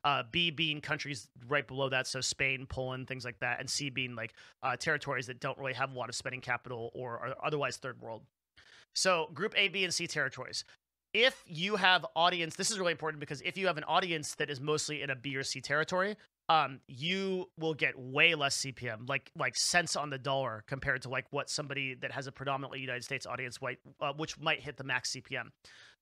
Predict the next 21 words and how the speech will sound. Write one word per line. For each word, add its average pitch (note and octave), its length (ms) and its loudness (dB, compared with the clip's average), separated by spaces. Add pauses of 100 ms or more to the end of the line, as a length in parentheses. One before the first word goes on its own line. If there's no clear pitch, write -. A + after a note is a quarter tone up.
Uh, F3 200 8
another F3 300 6
time, E3+ 380 4
another F#3+ 240 4
thing F3 140 -4
that's D#3+ 160 -4
relevant C#3+ 300 0
to B2+ 60 -14
this C#3+ 180 -2
is C3+ 160 -8
date D#3 280 4
and C3+ 140 -6
time. C#3+ 400 0
So, C#3 400 2 (300)
um, C3 400 4
<laughs> - 80 0
a G#3+ 60 6
good G3 180 6
question F#3 260 6
is, D#3 60 0
like, D#3 180 4